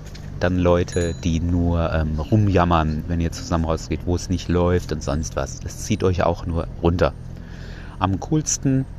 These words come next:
wenn man zusammen rumläuft, wie gesagt, ist jemand, wo ihr wirklich darüber sprecht. Also zum Beispiel, "Hey, ich hatte gestern ein Date und da war das und das, was hältst du davon?" Und dann passiert wirklich was Konstruktives.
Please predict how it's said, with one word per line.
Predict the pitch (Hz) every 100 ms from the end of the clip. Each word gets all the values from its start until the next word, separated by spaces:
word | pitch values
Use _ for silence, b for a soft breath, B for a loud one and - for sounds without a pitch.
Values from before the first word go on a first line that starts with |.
| - -
wenn | 90 127
man | 131 123
zusammen | 110 101 98 95
rumläuft, | 90 90 90 85 - -
wie | 95
gesagt, | 90 85 87 -
ist | -
jemand, | 82 82 82 -
wo |
ihr | 82 80 82 -
wirklich | - - -
darüber | 85 80 82
sprecht. | - 113 117 - - B B
Also | 87
zum | 85
Beispiel, | 95 85 80
"Hey, | 92
ich | 98 -
hatte | 92
gestern | 87 95 - 80
ein | 82
Date | 95 95 92
und | 85
da | 82
war | 85
das | 80 78 -
und | 73
das, | 104 -
was | 85 -
hältst | 82 -
du | 143
davon?" | 131 - 104 104 B B B -
Und | 85
dann | 87 85 -
passiert | - 80 - 110 -
wirklich | - 92
was | 87 -
Konstruktives. | - 92 - 87 - 98 92 92 -